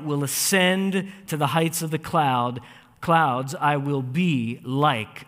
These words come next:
the Most High." Now, Lucifer coveted the position of God. He began to entertain the idea of establishing a new order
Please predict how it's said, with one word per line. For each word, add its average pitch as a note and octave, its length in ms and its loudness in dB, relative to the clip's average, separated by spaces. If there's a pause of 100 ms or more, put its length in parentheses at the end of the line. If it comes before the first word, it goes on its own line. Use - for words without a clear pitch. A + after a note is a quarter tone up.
(120)
the A#2+ 120 -8
Most A#2 400 -6
High." F2 340 -10 (1800)
Now, C3+ 80 -2
Lucifer G3+ 420 2
coveted D#3+ 840 -2
the D#3+ 80 -2
position C3+ 920 -2 (420)
of C3 220 -2
God. A#2 460 0 (1500)
He D3+ 100 -4
began F3 380 4
to G#3+ 120 -2
entertain G3+ 520 4
the G3 100 4
idea F#3+ 460 2
of G3 160 0
establishing G3+ 720 2
a G3+ 140 0
new G#3+ 200 6
order G3 460 2